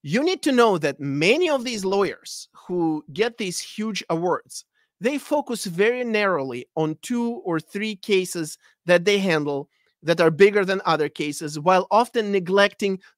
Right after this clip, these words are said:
dozens of other cases that they handle. And I've seen it so many times. A potential client calls and says, "Hey,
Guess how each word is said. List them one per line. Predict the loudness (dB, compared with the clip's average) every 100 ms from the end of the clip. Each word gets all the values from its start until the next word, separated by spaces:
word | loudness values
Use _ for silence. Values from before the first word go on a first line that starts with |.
| -2
dozens | 4 4 4 -2 -4
of | -4 -6 -2
other | -2 0
cases | -4 -6 -8 -6 -8 -6
that | -6 -4
they | -4
handle. | -2 -2 -4 -10 _ _ -6
And | 0
I've | 2 2
seen | 0 -2 -2
it | -2
so | -2 0 0 0
many | 0 -2
times. | -4 -6 -6 -10 -20 -20 _ _ _ _ _ _ _
A | -4
potential | 0 0 2 0 0 -2
client | 0 2 2 2 -4
calls | -2 0 0 -4 -6
and | -6
says, | -4 -4 -4 -4 -12 _ _
"Hey, | -2 -2 -2